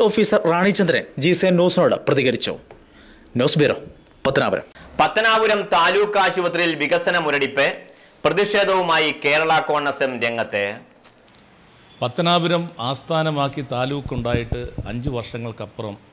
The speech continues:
Speaker 3: കഴിഞ്ഞിരിക്കുന്നു. ഈ അഞ്ച് വർഷം കഴിഞ്ഞിട്ടും അവിടെ ആ താലൂക്ക് ഹോസ്പിറ്റലിൻ്റെതായിട്ടുള്ള, താലൂക്ക് ഹോസ്പിറ്റലിൽ പത്തനാപുരത്ത് വന്നു,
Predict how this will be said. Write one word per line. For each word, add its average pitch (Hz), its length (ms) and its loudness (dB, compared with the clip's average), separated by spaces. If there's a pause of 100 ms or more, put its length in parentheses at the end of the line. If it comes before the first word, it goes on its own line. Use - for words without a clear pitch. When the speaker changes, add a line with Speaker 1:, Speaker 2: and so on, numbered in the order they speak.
(440)
Speaker 3:
കഴിഞ്ഞിരിക്കുന്നു. 90 540 -10 (1500)
ഈ 117 120 -4
അഞ്ച് 147 240 -2
വർഷം 180 220 -4 (100)
കഴിഞ്ഞിട്ടും 151 500 -4 (1600)
അവിടെ 147 260 -2
ആ - 20 2 (120)
താലൂക്ക് 160 400 -4
ഹോസ്പിറ്റലിൻ്റെതായിട്ടുള്ള, 139 920 -6 (720)
താലൂക്ക് 139 380 -2
ഹോസ്പിറ്റലിൽ 147 460 -6 (120)
പത്തനാപുരത്ത് 139 680 -8
വന്നു, 131 220 -8